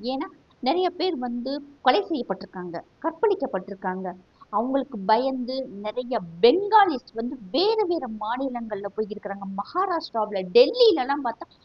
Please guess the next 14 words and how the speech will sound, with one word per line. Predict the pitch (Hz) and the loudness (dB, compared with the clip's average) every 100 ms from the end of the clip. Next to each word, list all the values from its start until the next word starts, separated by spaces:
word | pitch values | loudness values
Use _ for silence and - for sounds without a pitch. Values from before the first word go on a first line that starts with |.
| - | -4
அதிகமான | 233 330 285 277 262 | 0 2 2 0 -2
பெங்காலிஸ் | 220 226 233 240 247 | -4 0 2 2 0
இருப்பாங்க. | 226 202 196 185 | -6 -6 -4 0
பெங்காலிஸ் | 240 277 330 320 285 | 2 4 2 2 -2
இருக்கிற | 233 233 233 196 | -6 -2 -2 0
ஏரியாக்களே | 277 415 392 339 269 285 | 0 0 0 0 -2 -2
வந்து | 262 240 294 427 _ - - | -2 -6 -8 -10 _ -20 -6
மகாராஷ்டிராவுல | 226 262 262 254 - 240 220 226 | -4 2 2 2 -2 0 0 0
எல்லாம் | 233 214 | -2 -2
நிறைய | 190 220 226 | -2 0 -2
இடங்கள் | 202 214 220 202 | -2 -4 -6 -6
இருக்கு. | 185 175 - - _ - | -8 -8 -10 -14 _ 0
தன் | 208 226 214 | 0 0 -2
ஒரே | 180 196 | 0 4